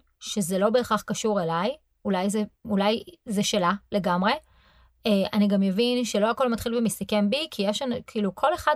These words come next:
קם אחרת בבוקר. זאת אומרת, לא, לא תמיד היום הכי מוצלח שלי הוא יהיה יום הכי מוצלח בשביל מישהו אחר. ובנוסף, זה ממש ממש בסדר, בלי קשר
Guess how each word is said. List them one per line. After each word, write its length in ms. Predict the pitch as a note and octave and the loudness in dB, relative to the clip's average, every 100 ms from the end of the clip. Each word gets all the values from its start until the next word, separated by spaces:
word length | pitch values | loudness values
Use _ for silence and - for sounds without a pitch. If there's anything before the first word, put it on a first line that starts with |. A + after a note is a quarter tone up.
| - | 2
קם 220 | C4+ C4+ C#4+ C#4 - - | 4 4 0 -12 -16 -2
אחרת 360 | - D#4 C4+ | 2 2 2
בבוקר. 480 | F3 F3 F3+ - F3+ F3+ | 0 0 0 -2 -8 -10
זאת 160 | - F#3+ | -6 -4
אומרת, 380 | F#3 F#3+ G3 | -2 -2 -4
לא, 140 | A3+ B3+ - | 2 2 2
לא 160 | A#3 C4+ | 0 0
תמיד 420 | E4+ D#4 D4+ B3 | -2 -6 -4 -2
היום 300 | A3 A3 A#3+ | 0 2 0
הכי 140 | B3 | 0
מוצלח 320 | A#3 A3+ A3+ | -2 0 0
שלי 180 | - A3 | 0 -2
הוא 100 | A#3+ | 0
יהיה 180 | G3+ G3+ | 2 2
יום 200 | G#3 G#3 - | 0 -2 -6
הכי 160 | - - | -8 -2
מוצלח 300 | G#3 G3 G3 | 0 0 -2
בשביל 200 | G#3+ G3 | -2 -4
מישהו 260 | F3 F#3 F#3+ | -4 -2 -4
אחר. 240 | E3+ F#3+ G#3 - - | -4 -4 -4 -8 -2
ובנוסף, 960 | G#3 A3 G3 F#3+ - D4+ G4+ - - _ _ | 2 2 2 0 2 2 2 -4 -18 _ _
זה 140 | A3+ A3 | 0 2
ממש 320 | G#3+ A3 A3 | 4 0 0
ממש 300 | G#3 G3+ - | -2 -2 -2
בסדר, 480 | G3 - G#3+ F#3+ F3 | -4 0 0 0 -4
בלי 180 | E3+ G3+ | -4 -4
קשר 420 | A3 G#3 G3+ | -2 -2 -2